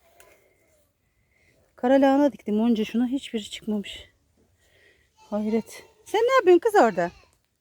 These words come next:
Kız sen ne yapıyorsun orada? Hı? Git de yumurta yap içeri hadi.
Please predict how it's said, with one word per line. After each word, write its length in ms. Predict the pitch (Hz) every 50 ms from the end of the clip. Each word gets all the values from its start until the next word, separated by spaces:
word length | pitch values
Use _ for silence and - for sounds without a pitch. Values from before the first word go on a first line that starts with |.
| _ _ _ _ - -
Kız 340 | 285 277 240 - - 466 466
sen 140 | - 539 554
ne 140 | 571 605 605
yapıyorsun 380 | 587 605 508 508 539 494 466 370
orada? 240 | 311 247 196 190 190 _ _ _ _ _ _ - - - - _ _ - - _ _ - - _ _ _ 622
Hı? 600 | - 480 539 605 679 698 659 640 - - - -
Git 160 | 185 240 - -
de 40 |
yumurta 300 | 403 294 262 240 - -
yap 160 | 302 285 277 233
içeri 240 | - - 214 180
hadi. 280 | 170 220 220 285 - -